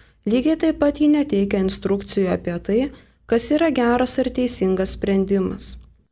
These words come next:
Tokių instrukcijų buvimas savaime yra įtampoje su demokratija kaip nuomonių, pažiūrų ir gyvenimo būdų pluralizmu.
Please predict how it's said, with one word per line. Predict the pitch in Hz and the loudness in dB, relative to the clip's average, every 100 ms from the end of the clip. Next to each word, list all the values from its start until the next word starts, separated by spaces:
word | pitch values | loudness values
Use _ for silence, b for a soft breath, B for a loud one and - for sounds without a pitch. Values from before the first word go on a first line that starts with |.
| _ _ - | _ _ 0
Tokių | 233 233 320 | 0 4 4
instrukcijų | 349 349 294 277 - 294 302 | 4 2 0 -2 0 2 2
buvimas | 247 254 214 233 240 240 | 2 0 2 2 2 0
savaime | 202 185 196 226 262 269 | 0 0 2 2 2 2
yra | 277 262 | 2 2
įtampoje | 208 214 254 247 262 262 | 2 0 0 0 2 2
su | 269 - | 0 -2
demokratija | 190 196 180 190 196 214 240 269 262 | 0 0 0 0 0 0 0 0 0
kaip | 202 196 | -2 -2
nuomonių, | 185 190 233 254 262 262 | 0 2 2 2 2 -2
pažiūrų | - 196 185 170 175 208 240 B B _ | -2 -2 -2 -4 -2 -2 -2 B B _
ir | 233 262 | 0 2
gyvenimo | 277 233 208 220 233 247 | 2 2 2 2 2 0
būdų | 185 180 190 214 | 0 -2 -2 -2
pluralizmu. | 196 190 202 202 208 - 208 185 | -2 0 0 -2 -4 -2 -2 -2